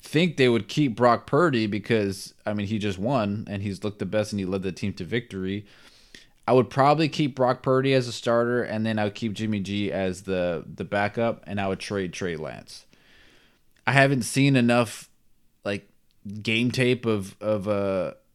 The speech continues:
of Trey Lance. Like, even when, since he's been in the N F L, he hasn't really played that much. He's played in late in games and, like, like, garbage minutes, garbage time. He had that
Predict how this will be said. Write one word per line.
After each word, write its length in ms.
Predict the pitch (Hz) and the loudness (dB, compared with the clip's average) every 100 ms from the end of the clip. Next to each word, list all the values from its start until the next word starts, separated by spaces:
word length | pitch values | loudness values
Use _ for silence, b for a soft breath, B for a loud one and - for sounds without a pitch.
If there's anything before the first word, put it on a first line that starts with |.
| - | -12
of 100 | 104 | -4
Trey 220 | 123 117 | 2 2
Lance. 440 | 107 110 113 110 | 4 2 0 -2
Like, 140 | 117 107 | -4 -2
even 320 | 123 127 123 | 0 2 2
when, 140 | 117 | 2
since 260 | 107 127 120 | 0 -6 -4
he's 80 | 113 | -2
been 100 | 120 | 0
in 60 | |
the 120 | 113 110 | 2 2
N 120 | 110 | 0
F 100 | 98 | 0
L, 140 | 110 | 0
he 100 | 101 | 0
hasn't 280 | 110 120 113 | -2 -2 -2
really 180 | 123 104 | -2 -4
played 260 | - 107 | -2 -2
that 180 | 95 92 | -2 -4
much. 400 | 82 95 - - _ _ - | -6 -8 -10 -18 _ _ -14
He's 160 | - 98 | -10 -10
played 320 | - 113 110 | -2 0 2
in 360 | 107 98 92 - - _ _ _ _ _ - | 2 2 0 -4 -18 _ _ _ _ _ -20
late 360 | - 92 104 104 | -8 0 0 2
in 120 | 104 | -2
games 440 | 90 101 107 101 95 | 0 0 2 0 -4
and, 120 | 60 | -6
like, 200 | 87 87 - - | -8 -10 -16 -12
like, 240 | 85 76 | -12 -6
garbage 400 | 95 87 98 98 | -2 -2 -2 -4
minutes, 320 | 104 110 107 | -2 -2 -4
garbage 340 | - 95 98 - | -2 -2 -4 -4
time. 340 | 113 110 113 b b b b b b b _ | -2 -2 -4 b b b b b b b _
He 180 | 110 | -2
had 200 | 107 104 | 0 2
that 220 | 95 92 | 0 -2